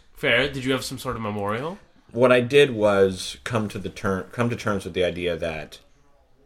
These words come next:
Speaker 2: and, and this is gonna get heavy, sorry.
Speaker 1: That's fine.
Speaker 2: Uh, come to the terms with that my body isn't, not normal. It's not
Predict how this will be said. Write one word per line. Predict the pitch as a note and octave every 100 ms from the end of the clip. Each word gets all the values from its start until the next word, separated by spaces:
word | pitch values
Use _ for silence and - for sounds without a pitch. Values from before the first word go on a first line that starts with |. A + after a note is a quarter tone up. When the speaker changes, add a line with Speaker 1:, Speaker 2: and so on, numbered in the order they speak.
| _ _ _ _ _ _ _
Speaker 2:
and, | G2+ F#2+
and | G2
this | F#2+
is | F2
gonna | E2+
get | D#2 D2
heavy, | D#2 D2+
sorry. | - D#2 B1+ E2+ - _ -
Speaker 1:
That's | C#3
fine. | -
Speaker 2:
Uh, | D#2+ D#2 D2+ -
come | - C#3
to |
the | A#2
terms | B2 G#2
with | F#2+ -
that | F#2 F2 - _ _ _ _
my | F#2 F#2+ F#2+
body | E2+ F2 E2+ E2 E2 F2
isn't, | E2 D#2 C2+ - _ _ _ _ _ _ _ _ _ _ _ - _ _ _ _ _ - A2
not | C3+ C3+ F#2
normal. | F#2 G2+ G2+ E2+ D#2+ D#2 - - _ -
It's | F2+ -
not | G#2+ G2 F#2